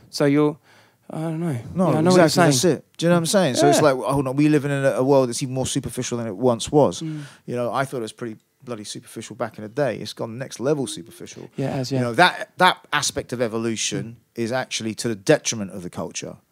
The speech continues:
Speaker 1: Mm-hmm, I
Speaker 2: as
Speaker 1: agree.
Speaker 2: opposed to, you know, you know, i-, i-, you know, giving it, you know, wonderful sort of expression and growth,
Speaker 1: Yeah,
Speaker 2: you know,
Speaker 1: yeah.
Speaker 2: and, and, and, you know, for the right, for, well, not saying the right reasons, for, you know, benevolent reasons, should we say?
Speaker 1: Yeah, all right.
Speaker 2: You
Speaker 1: Yeah,
Speaker 2: know?
Speaker 1: yeah,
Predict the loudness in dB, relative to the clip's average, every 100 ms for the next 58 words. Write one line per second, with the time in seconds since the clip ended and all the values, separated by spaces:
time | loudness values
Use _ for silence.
0 | _ -6 -4 -4 -2 0 2 2 2 -2
1 | -6 -4 -4 -6 -8 -8 -8 -8 -12 _
2 | -20 -20 _ _ -14 -12 -12 -12 -16 -14
3 | -12 -10 -8 -10 -14 _ _ -20 -18 -8
4 | -6 -4 -8 -12 -12 -8 -8 -8 -10 -6
5 | -6 -6 -8 -8 -8 -10 -12 -12 -8 -6
6 | -4 -6 -10 -8 0 0 0 -4 -2 0
7 | 0 -2 -4 -8 -14 -16 -18 -16 -16 -16
8 | -18 _ -14 -12 -8 -2 -2 -4 -10 -4
9 | -2 0 0 -2 -6 -20 -20 _ -12 -8
10 | -8 -6 0 0 0 -4 -6 -10 -10 -6
11 | -8 -8 -8 -6 -6 -8 _ -4 -2 -2
12 | -4 -8 -10 -8 -8 -10 -10 -8 -6 -6
13 | -6 -6 -8 -12 -12 -14 -16 -14 -10 -8
14 | -8